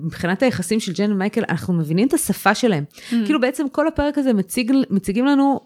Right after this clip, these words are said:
Speaker 1: כמה סוגים של מערכות יחסים.
Speaker 2: נכון.
Speaker 1: יש את פם וג'ים, שזה הנורמטיבי, אבל נגיד ג'ן ומייקל,
Speaker 2: מהמם.
Speaker 1: תחשבי על זה שהם, אה, אה, מתחילים מאיזשהו משהו נורא פייק,
Speaker 2: נכון.
Speaker 1: ורואים שאין להם תקשורת, הם לא יודעים ללבן דברים.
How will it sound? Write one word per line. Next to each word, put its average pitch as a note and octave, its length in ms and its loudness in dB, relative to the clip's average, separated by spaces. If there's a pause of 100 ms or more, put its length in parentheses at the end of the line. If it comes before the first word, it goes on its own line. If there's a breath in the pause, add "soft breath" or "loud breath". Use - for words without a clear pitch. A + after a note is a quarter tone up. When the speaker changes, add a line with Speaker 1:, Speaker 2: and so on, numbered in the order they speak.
(100)
Speaker 1:
כמה B3+ 260 2
סוגים A3+ 360 -2
של B3 100 -2
מערכות G3 300 0
יחסים. F#3 440 0 (120)
Speaker 2:
נכון. F#3+ 300 -2 (420 soft breath)
Speaker 1:
יש - 160 0
את F#3 60 0
פם F#3 220 2
וג'ים, C4+ 520 2 (100)
שזה E3 300 -6
הנורמטיבי, D#3+ 1000 0 (400)
אבל G3 180 -2
נגיד E3+ 280 -2
ג'ן A#3+ 220 4
ומייקל, E3+ 1000 2 (260 loud breath)
Speaker 2:
מהמם. G#3 240 -4
Speaker 1:
תחשבי F#3+ 340 2
על D4 80 6
זה C#4+ 120 2
שהם, F3+ 400 2
אה, F3 40 4 (320)
אה, D3+ 60 -2 (220)
מתחילים G#3+ 440 2
מאיזשהו G#3+ 380 2
משהו G3 240 -2
נורא F3+ 180 -2
פייק, - 460 -8 (420 loud breath)
Speaker 2:
נכון. F#3 200 2
Speaker 1:
ורואים F#3+ 460 4
שאין A#3+ 340 2
להם C#4 200 6
תקשורת, G3 520 2
הם F3 80 0
לא G#3+ 60 4
יודעים C4+ 180 4
ללבן E3+ 340 4
דברים. C#3+ 360 -2